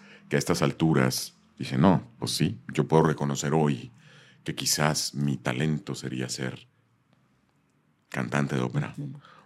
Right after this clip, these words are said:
Speaker 1: o e-, efectivamente arquitecto, pero me dedico a la construcción, porque soy ingeniero civil, lo que sea,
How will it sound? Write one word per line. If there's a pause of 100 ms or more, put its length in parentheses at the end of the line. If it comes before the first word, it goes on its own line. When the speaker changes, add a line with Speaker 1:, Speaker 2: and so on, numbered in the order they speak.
(120)
Speaker 1:
o (220)
e-,
efectivamente
arquitecto, (920)
pero
me
dedico
a
la
construcción, (640)
porque
soy
ingeniero
civil,
lo
que
sea,